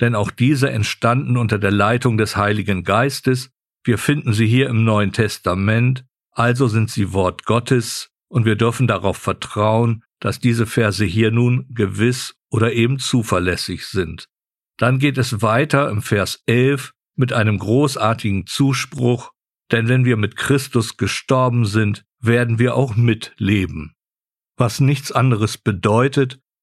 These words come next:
wenn wir das Erlösungswerk des Herrn Jesus Christus für uns persönlich im Glauben in Anspruch genommen haben, sind wir der Sünde gestorben und werden dann mit Christus mitleben.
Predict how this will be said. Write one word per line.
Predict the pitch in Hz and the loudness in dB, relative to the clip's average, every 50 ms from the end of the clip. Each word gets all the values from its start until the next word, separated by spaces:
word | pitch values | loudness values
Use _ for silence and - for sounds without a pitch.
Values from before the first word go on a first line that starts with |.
| _ | _
wenn | - 123 127 131 | 0 0 2 2
wir | 139 123 | 2 2
das | 120 110 - - | 2 0 0 0
Erlösungswerk | 113 104 110 107 127 147 147 123 147 139 127 - - 117 120 127 127 131 131 - | 0 2 4 4 4 4 2 2 2 2 0 0 0 2 2 2 2 0 0 -2
des | - 101 - - | -2 -4 0 0
Herrn | 123 117 113 117 | 2 2 2 2
Jesus | 113 117 101 101 98 - - - | 2 2 2 0 -2 -4 -4 -4
Christus | - - 135 131 127 - - 123 117 110 110 - - _ _ | 0 0 2 2 0 -2 0 0 0 0 -2 -4 -10 _ _
für | _ - - 113 107 135 | _ -2 0 0 0 2
uns | 147 131 143 151 143 - | 2 2 2 0 -4 -4
persönlich | - - 107 104 95 110 117 117 131 131 135 127 127 - | -2 0 0 0 2 2 2 4 4 2 2 0 -2 -2
im | 110 101 104 95 | -2 -2 -2 -2
Glauben | - 98 95 101 107 117 127 131 131 127 120 110 - _ - | 0 2 2 4 4 4 2 2 2 2 0 -2 -2 _ -2
in | 110 101 | -2 0
Anspruch | - 104 127 147 - - - - 127 120 113 - - | 0 0 0 0 -2 -4 -4 -2 0 0 0 0 0
genommen | - 117 117 113 107 107 110 104 101 95 95 | 0 2 2 2 2 2 2 2 2 2 2
haben, | 95 101 104 101 101 104 117 - - _ | 2 2 2 2 0 -2 -4 -6 -6 _
sind | - 104 - 117 139 151 147 | -6 -2 0 2 2 2 2
wir | 135 120 | 0 2
der | 113 110 101 | 2 2 2
Sünde | 101 107 131 139 139 131 120 110 | 2 2 2 2 2 0 0 0
gestorben | 98 92 - - - _ 123 113 110 113 113 113 120 117 123 - _ _ - | -2 -4 -4 -6 -4 _ 0 2 4 2 2 2 0 -2 -2 -6 _ _ -2
und | - 113 101 | -2 0 2
werden | 110 117 113 107 101 95 | 2 2 2 0 0 0
dann | 98 107 113 123 131 123 | 0 0 2 2 2 2
mit | 110 107 - | 0 0 -4
Christus | - - - 113 113 117 - - 120 110 113 - - - _ _ _ | -4 -2 0 0 0 0 -2 -2 -2 -2 -2 -2 -6 -14 _ _ _
mitleben. | 120 110 113 117 113 - - 95 90 98 95 87 - - 87 80 - | 2 2 2 2 0 -4 -4 -2 0 0 0 -2 -2 -4 -8 -10 -12